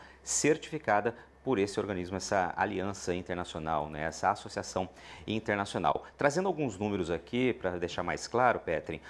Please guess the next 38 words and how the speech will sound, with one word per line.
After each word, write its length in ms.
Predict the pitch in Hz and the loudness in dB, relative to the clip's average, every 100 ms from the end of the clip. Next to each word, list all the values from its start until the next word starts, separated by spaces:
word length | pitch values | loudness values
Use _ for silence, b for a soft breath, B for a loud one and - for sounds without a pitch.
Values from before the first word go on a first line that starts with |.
| B | B
no 200 | - 135 | 2 6
ano 140 | 165 170 | 6 6
passado, 600 | 113 95 - 117 127 95 b b | 2 2 4 6 6 2 b b
cerca 400 | - - 135 151 | 0 4 4 4
de 460 | 127 135 131 120 - - - | 2 4 6 4 2 -10 -2
quase 300 | - 135 135 - - | 6 6 6 -6 2
quatro 400 | 131 151 - 143 | 6 6 4 -4
milhões 380 | 120 110 120 123 | 0 2 2 0
e 20 | |
meio 320 | 110 113 127 | 2 4 4
de 100 | 113 | 0
toneladas 640 | - 95 90 92 87 - - b b - | -4 0 4 4 2 -4 -8 b b -4
de 140 | 107 | -2
soja, 680 | - - 101 123 92 85 80 | 0 4 6 6 4 -2 -4
né, 340 | 87 101 113 - - | 0 0 0 -4 -4
é, 320 | 104 104 101 98 - - | 0 4 4 2 -6 0
foram 320 | 120 127 139 | 4 4 2
comercializadas 800 | 135 135 127 120 113 107 107 117 | 0 0 2 0 2 2 2 -2
de 80 | 127 | -4
maneira 340 | 107 104 113 | -2 2 0
certificada 720 | 117 127 - 135 - 113 113 | 0 -2 -4 -8 0 2 0
por 220 | - 120 | -2 2
esse 200 | 110 110 | 2 0
selo 380 | 98 - 101 104 B B - | -6 0 0 0 B B -10
no 60 | 131 | -4
mundo. 180 | 113 92 | 0 0
E 40 | |
o 20 | |
Brasil 260 | 98 113 110 | 2 0 0
respondendo, 320 | 135 151 107 | -4 -2 -2
como 160 | 107 110 | -2 -2
a 40 | |
gente 180 | 101 - | -4 -4
mencionou, 380 | 104 - 131 107 | -6 -4 -2 -2
por 160 | - | 2
oitenta 480 | 113 107 123 135 127 | 0 0 -2 -2 -4
por 180 | - 120 | -4 -4
cento 400 | - 95 98 | -2 -4 -4